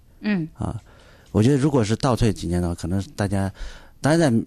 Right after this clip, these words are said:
Speaker 2: 在，在，在社会上，在是，在这个社会上，大家都会觉得有这种习惯性的认识。
Speaker 1: 嗯。
Speaker 2: 就觉得如果这个人怕老婆了，那这个男人就好像真的是那种挺窝囊的啊。尤其是前一段时间比较，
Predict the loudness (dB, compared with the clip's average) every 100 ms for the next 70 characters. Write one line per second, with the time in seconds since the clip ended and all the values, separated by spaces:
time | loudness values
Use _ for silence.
0 | 0 0 2 0 2 2 4 4 2 0
1 | 0 -2 0 0 4 2 2 2 4 2
2 | 2 0 0 -2 0 0 0 0 0 0
3 | 0 -2 -10 -18 -4 0 2 2 0 0
4 | -2 -2 -2 -4 -6 -16 _ -14 -4 -2
5 | 0 0 2 2 4 4 2 2 2 2
6 | 2 2 2 2 2 0 0 -2 -6 -10
7 | -10 -6 -4 -4 -6 -12 -20 -20 -20 -12
8 | -8 -6 -4 -4 -4 -4 -6 -6 -8 -6
9 | -6 0 2 4 2 0 -2 0 0 -2
10 | -4 -10 -4 0 2 4 4 4 0 -4
11 | -6 -2 2 2 4 2 4 2 2 2
12 | 2 0 0 0 2 2 0